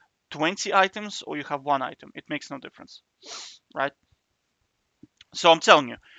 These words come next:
you see Master Yi, Alistar instant lock-in. Play Alistar mid lane if you have to,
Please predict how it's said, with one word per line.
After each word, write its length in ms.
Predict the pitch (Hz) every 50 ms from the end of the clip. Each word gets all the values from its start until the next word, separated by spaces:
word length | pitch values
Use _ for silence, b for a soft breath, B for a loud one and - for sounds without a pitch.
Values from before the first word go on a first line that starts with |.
| b b b
you 180 | - 160 202
see 140 | 208 - 262
Master 400 | 233 226 220 208 - - - 180
Yi, 300 | 170 165 185 214 240 254 - _ _ _ _ _ _ _ _ _ _ - -
Alistar 580 | 160 165 180 185 185 - - - 185 180 -
instant 380 | - 156 151 - - 151 139 -
lock-in. 340 | 139 135 - - - 127 - _ _ _ _ _ _ _ _ _ _ _ _ _ _ _ _ _ _ _ _ _ _ -
Play 220 | - 175 190 190
Alistar 480 | 143 160 170 170 170 - - - 165 147
mid 180 | 151 147 143
lane 200 | 143 135 131 131
if 120 | 143 - -
you 60 | 147 -
have 160 | 143 135 -
to, 100 | - -